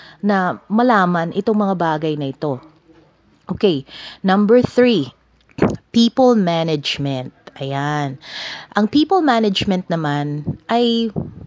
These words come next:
of course, minamanage mo yung mga miyembro ng pamilya. So, mahalaga na mayroon ka nito, Momshi. Ito daw yung negotiation skills. Paglabas din natin ng bahay, eh, nagagamit din naman natin itong people management na ito. Bakit kanyo?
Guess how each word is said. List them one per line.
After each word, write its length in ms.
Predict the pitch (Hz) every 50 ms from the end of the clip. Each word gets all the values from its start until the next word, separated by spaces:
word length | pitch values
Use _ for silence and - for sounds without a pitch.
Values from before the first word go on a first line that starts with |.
| - - -
of 240 | - 269 262 - - -
course, 380 | 208 190 180 175 175 - - -
minamanage 640 | 208 208 208 202 196 185 180 185 185 185 175 - -
mo 80 | 196 190 185
yung 180 | 185 180 170 170
mga 240 | 165 160 160 160
miyembro 400 | 156 160 165 170 170 175 170 185 185 170
ng 100 | 165 160
pamilya. 640 | - 156 160 185 233 269 277 240 190 147 135 135 - - - - - - -
So, 400 | - - - - 196 190 185 180
mahalaga 560 | 175 190 196 196 226 220 208 190 202 185 180
na 80 | 190 180
mayroon 380 | 180 185 180 175 175 170 170
ka 100 | - 170
nito, 240 | 165 151 151 - 160 165 165
Momshi. 640 | 151 139 135 135 135 - - 156 151 143 135 127 - - - - - - - -
Ito 240 | 220 247 254 302 240
daw 160 | 254 220 214 220 214
yung 420 | 220 240 240 254 262 285 277 269 - _ -
negotiation 880 | - 240 247 202 233 220 220 - - - 190 175 170 - - 170 151 143
skills. 640 | - - - - 147 139 135 131 127 127 - - -
Paglabas 480 | - 285 262 320 330 320 330 - -
din 160 | 240 269 262
natin 320 | 254 240 226 220 226 214 208
ng 100 | 208 196 170
bahay, 500 | 156 147 151 147 151 156 151 151 147 127 -
eh, 160 | 202 202 208
nagagamit 560 | 214 233 214 247 240 208 247 233 226 220 - -
din 160 | 202 220 214
naman 220 | 208 208 202 196
natin 260 | 185 180 - 190 185
itong 240 | 180 180 - 185 175
people 320 | 175 196 180 175 - 165 165
management 720 | 165 160 151 151 156 151 143 - - 151 139 139 143 -
na 140 | 143 135 131
ito. 340 | - 185 185 175 156 139 - - - - -
Bakit 320 | - 147 139 - 151 139 -
kanyo? 480 | 190 190 214 226 220 196 160 143 139